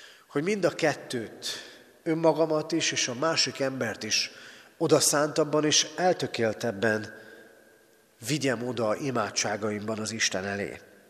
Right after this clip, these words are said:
És gondolkodásra hív, ugyan miben tartott meg engem az Isten. Ha úgy hallgatjuk most ezt az igehirdetést, hogy nem estünk át a betegségen, adtunk-e hálát, hogy az Isten megtartott?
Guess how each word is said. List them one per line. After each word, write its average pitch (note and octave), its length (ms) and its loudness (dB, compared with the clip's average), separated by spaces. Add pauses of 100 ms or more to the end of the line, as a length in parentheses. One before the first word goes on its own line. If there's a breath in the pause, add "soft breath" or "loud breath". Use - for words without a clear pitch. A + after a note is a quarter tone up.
(1040 loud breath)
És C#3+ 220 2
gondolkodásra C#3+ 880 2
hív, A#2+ 520 -4 (160)
ugyan D#3+ 600 2
miben D#3 440 0
tartott A#2+ 500 -2
meg A2 340 -6
engem A2+ 400 -8
az G2+ 140 -10
Isten. G2 400 -6 (1000 loud breath)
Ha D#3+ 120 0
úgy G#3+ 180 2
hallgatjuk E3+ 560 4
most C#3+ 200 -4
ezt - 160 -2
az B2+ 120 0
igehirdetést, A2 920 -4 (1040)
hogy C#3+ 120 -4
nem F#3+ 160 2
estünk E3 360 2
át C3 180 0
a B2 60 -2
betegségen, A2+ 720 -4 (1300 soft breath)
adtunk-e C#3+ 460 0
hálát, B2+ 540 2
hogy A#2 100 -6
az A2+ 120 -2
Isten B2 280 0
megtartott? - 840 -8